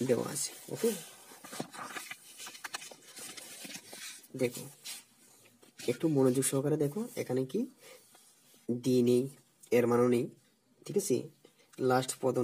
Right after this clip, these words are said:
নেই, তো আমাকে কীভাবে বের করতে হবে একটু মনোযোগ সহকারে, ধৈর্য সহকারে দেখো, ভিডিওটা খুব interesting হতে যাচ্ছে, ঠিক আছে? দেখো আমরা আগেও বলেছি এবং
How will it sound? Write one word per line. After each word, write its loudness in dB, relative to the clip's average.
নেই, 2
তো -6
আমাকে 2
কীভাবে 6
বের 4
করতে -8
হবে -6
একটু 0
মনোযোগ 4
সহকারে, -2
ধৈর্য 4
সহকারে -2
দেখো, -4
ভিডিওটা -2
খুব 0
interesting 2
হতে -2
যাচ্ছে, -6
ঠিক -2
আছে? 0
দেখো 6
আমরা 2
আগেও 8
বলেছি 8
এবং 2